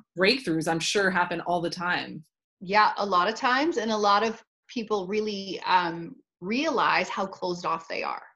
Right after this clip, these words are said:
Speaker 2: And so
Speaker 1: Mm-hmm.
Speaker 2: just in the last, we did the love journey last week, and a couple women had said how closed off they really realized they were to love, because that felt so foreign and so awkward that they have closed off and aren't allowing and receiving that love,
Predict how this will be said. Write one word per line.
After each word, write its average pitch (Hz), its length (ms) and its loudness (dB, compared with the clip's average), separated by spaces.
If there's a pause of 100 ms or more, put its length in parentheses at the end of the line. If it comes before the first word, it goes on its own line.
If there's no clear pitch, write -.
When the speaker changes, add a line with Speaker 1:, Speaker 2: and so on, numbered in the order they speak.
(240)
Speaker 2:
And 180 260 -2
so 214 120 2
Speaker 1:
Mm-hmm. 214 80 2
Speaker 2:
just 202 260 -6
in 196 100 0
the 196 100 -2
last, 185 360 4
we 190 120 -10
did 180 200 -4
the 185 100 0
love 180 280 2
journey 180 300 -2
last 165 340 0
week, 220 360 -4
and 190 100 -2
a 190 60 -6
couple 190 280 -6
women 180 260 -4
had 180 220 -6
said 165 320 0
how 180 300 -2
closed 196 520 -4
off 175 300 2
they 180 120 -2
really 175 340 -4
realized 180 560 0
they 175 160 -2
were 175 340 -6
to 170 80 -8
love, 180 420 -2 (440)
because 202 220 2
that 180 260 0
felt - 180 0
so 190 300 -4 (120)
foreign 190 440 -2
and 190 200 -6
so 180 240 -4
awkward 196 880 -2
that 185 140 -8
they 185 140 -2
have 190 180 -10
closed 202 480 -4
off 175 380 0 (180)
and 196 140 -6
aren't 185 200 -2 (120)
allowing 180 560 0
and 165 120 -6
receiving 175 480 -10
that 160 200 -8
love, 214 500 0